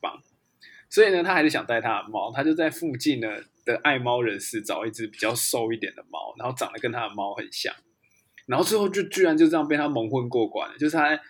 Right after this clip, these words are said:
进去之前就把他的猫再换过，因为他们是一起搭，所以不会托运。然后呢，结果他们后来，他后来就开始发文炫耀啊，然后就有工作人员发现那只猫怎么那么胖，然后后来一比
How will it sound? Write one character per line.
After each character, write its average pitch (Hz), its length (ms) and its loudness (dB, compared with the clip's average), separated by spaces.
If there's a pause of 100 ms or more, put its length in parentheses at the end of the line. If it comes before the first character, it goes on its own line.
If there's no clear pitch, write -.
(300)
进 156 180 2
去 135 160 -2
之 127 120 -6
前 123 160 -4
就 120 60 -2
把 110 160 -2
他 117 140 -2
的 107 80 -8
猫 113 200 -2
再 113 60 -4
换 104 320 -4
过， - 180 -4
因 143 60 0
为 156 60 4
他 156 160 -2
们 113 120 -6
是 127 120 -8
一 131 100 -8
起 - 300 -8
搭， 98 200 -6
所 123 140 -2
以 113 40 0
不 107 120 -6
会 107 120 -2
托 101 280 -8
运。 107 220 -8
然 139 120 -4
后 175 180 4
呢， 139 180 -4 (340)
结 147 100 6
果 147 140 8
他 143 100 2
们 135 140 -4
后 139 140 4
来， 101 180 2
他 143 100 0
后 151 140 4
来 104 100 2
就 120 120 -2
开 113 160 -2
始 104 80 -6
发 110 240 0
文 95 200 -4
炫 92 260 -6
耀 101 120 -4
啊， 80 220 -8
然 120 100 -4
后 143 100 0
就 139 180 2
有 110 40 0
工 120 180 -4
作 123 160 0
人 101 120 -4
员 110 80 -12
发 113 180 -2
现 117 180 -4 (380)
那 147 100 0
只 127 140 -4
猫 120 180 0
怎 113 80 -6
么 82 120 -10
那 101 60 -8
么 104 200 -8
胖， - 180 -2 (300)
然 113 140 -6
后 123 200 -4 (160)
后 139 140 0
来 214 100 4
一 - 100 -4 (120)
比 - 100 -16